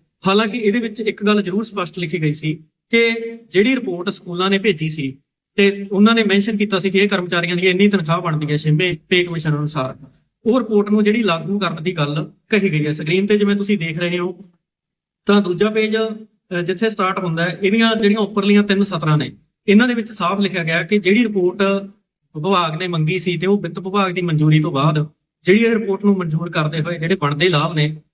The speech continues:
ਉਹ ਇਹਨਾਂ ਕਰਮਚਾਰੀਆਂ ਨੂੰ ਦੇਣ ਲਈ ਕਿਹਾ ਗਿਆ ਤੇ ਇਹ ਬਣਦੇ ਲਾਭ ਜਿਹੜਾ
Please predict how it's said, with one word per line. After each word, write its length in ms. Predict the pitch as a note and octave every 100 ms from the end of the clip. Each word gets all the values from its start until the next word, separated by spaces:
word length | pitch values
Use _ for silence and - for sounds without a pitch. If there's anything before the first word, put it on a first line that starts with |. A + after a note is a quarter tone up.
| _ G#3+
ਉਹ 100 | A3
ਇਹਨਾਂ 200 | A3+ A3+
ਕਰਮਚਾਰੀਆਂ 560 | F3+ - F#3 F3+ F3+
ਨੂੰ 220 | F3+ G3+ F#3+
ਦੇਣ 260 | F3+ G3
ਲਈ 120 | F#3+ F3
ਕਿਹਾ 220 | D3 D3
ਗਿਆ 160 | C3
ਤੇ 160 | B2+ G3+
ਇਹ 60 | A3+
ਬਣਦੇ 360 | F#3+ F3+ G#3
ਲਾਭ 280 | G#3+ F#3+ G#3
ਜਿਹੜਾ 360 | G3 G3 G3+